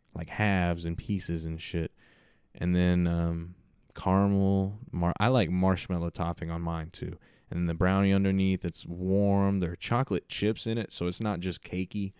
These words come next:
You know what I'm saying? It's fucking good, dude. But then, like, halfway through eating it, mm, loving every bite, right? Halfway through eating it, you stop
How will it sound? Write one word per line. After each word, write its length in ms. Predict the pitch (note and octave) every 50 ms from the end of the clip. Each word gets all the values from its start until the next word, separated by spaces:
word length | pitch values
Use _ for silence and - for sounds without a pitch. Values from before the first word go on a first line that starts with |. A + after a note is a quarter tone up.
| - - _ _ _ _ _ -
You 100 | - F#2+
know 100 | G2 F#2+
what 40 | F#2+
I'm 80 | F#2
saying? 400 | - - G2 F#2+ F#2 F#2 F#2 F#2 - _ _ _ _ _ _ -
It's 120 | A#2+ B2
fucking 420 | - - - D3 - - G2 E2+ D2+
good, 340 | - A#2 B2 B2 G#2 E2+ D#2
dude. 320 | E2+ F2 F2 F2+ F2+ F#2 - _ _ _ _ _ _ -
But 100 | F2+ E2+
then, 160 | - A#2+ A#2+
like, 200 | G#2+ F#2 E2+ -
halfway 880 | - - G#2 G2+ G#2+ A2 A2 - - A2+ A2 A2 A2 A2+ A2 A2 A2 - _ _ _ _ _ -
through 180 | A2 G#2+ - -
eating 380 | G2 G2+ G2+ G2+ G#2 G#2+ G#2+ G#2+
it, 180 | G#2+ G2 - - _ _ - _ - _ -
mm, 360 | B2+ C3 B2+ A#2 G#2 F2 F2 D#2+ D#2 - - - - - - - - - - - - _ - - - _ - - - - -
loving 400 | - - G#2+ A2 A#2 A#2 A2 A2+
every 200 | A2+ A2 G#2+ G2
bite, 360 | F2+ G#2+ G#2 G2 E2+ - -
right? 240 | E2 F2+ F2 F2 - -
Halfway 400 | G#2+ A2+ A#2 A#2+ - B2 A#2 A2+
through 240 | - - A#2 A2 -
eating 320 | - G2+ G#2 G#2 G#2+ G#2+ G#2+
it, 160 | A2 - - _ _ _ _ _ _ _ _ _ _ _ _ - - _ _ _ - - - - - - _ _ _ _ _ _ - - - _ _ _ _ _ _ _ _ _ _ _ _ _ _ _ -
you 100 | G#2+ G2+
stop 460 | - - - - G#2+ G#2 G2+ -